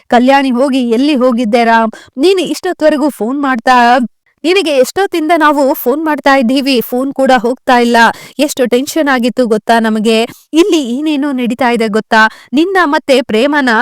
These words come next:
ದೂರ ಮಾಡ್ಬೇಕು ಅಂತ ಈ ಮದುವೆ ಮೋಸದ ಮದುವೆ" ಅಂತ ಹೇಳಿ ಇಲ್ಲಿ ಕೋರ್ಟ್ ಅಲ್ಲಿ ಹೇಳ್ತಾ ಇದ್ದಾರೆ. ಅಕಸ್ಮಾತ್ ಏನಾದ್ರೂ ಇದೇ ನಿಜ ಆಗ್ಬಿಟ್ರೆ, ನೀನು ಮತ್ತೆ ಪ್ರೇಮ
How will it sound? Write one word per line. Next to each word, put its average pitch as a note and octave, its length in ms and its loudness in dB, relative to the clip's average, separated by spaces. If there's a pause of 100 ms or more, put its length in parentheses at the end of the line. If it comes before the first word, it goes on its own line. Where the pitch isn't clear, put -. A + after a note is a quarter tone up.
(240)
ದೂರ C#4 240 -2
ಮಾಡ್ಬೇಕು C4 460 0
ಅಂತ C#4 160 -2
ಈ B3+ 220 0
ಮದುವೆ A#3+ 400 -2
ಮೋಸದ A#3 500 -4
ಮದುವೆ" A#3+ 400 0
ಅಂತ B3+ 320 0
ಹೇಳಿ D#4 300 0
ಇಲ್ಲಿ D#4+ 380 -2
ಕೋರ್ಟ್ D#4 280 0
ಅಲ್ಲಿ D4 360 0
ಹೇಳ್ತಾ B3 360 0
ಇದ್ದಾರೆ. A#3 600 2 (320)
ಅಕಸ್ಮಾತ್ A#3 600 -4
ಏನಾದ್ರೂ D#4 400 0
ಇದೇ B3+ 280 -2
ನಿಜ C#4+ 280 -4
ಆಗ್ಬಿಟ್ರೆ, E4 800 0
ನೀನು C4+ 280 -2
ಮತ್ತೆ A#3+ 300 -2
ಪ್ರೇಮ A3 300 -4